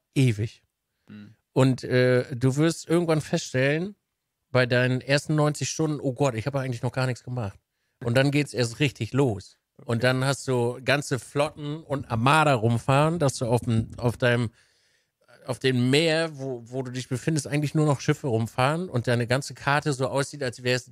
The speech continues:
Speaker 1: deine, weil die Karte eingefärbt war wegen den Schiffen.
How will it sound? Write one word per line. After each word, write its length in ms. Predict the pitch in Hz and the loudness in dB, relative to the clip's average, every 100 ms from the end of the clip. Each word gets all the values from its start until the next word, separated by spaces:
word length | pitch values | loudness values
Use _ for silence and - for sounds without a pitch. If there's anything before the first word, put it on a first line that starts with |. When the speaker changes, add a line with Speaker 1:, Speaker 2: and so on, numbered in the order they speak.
| 107 | -2
Speaker 1:
deine, 600 | 117 123 151 180 208 196 | 2 4 4 2 0 0
weil 180 | 127 120 | 0 2
die 100 | 120 | 0
Karte 320 | - 131 127 | 0 0 0
eingefärbt 500 | 104 123 104 107 107 | -2 -2 0 0 0
war 220 | 120 120 | 0 0
wegen 180 | 117 117 | 0 -2
den 120 | 110 | -4
Schiffen. 440 | 110 - 120 95 | -6 -6 -8 -10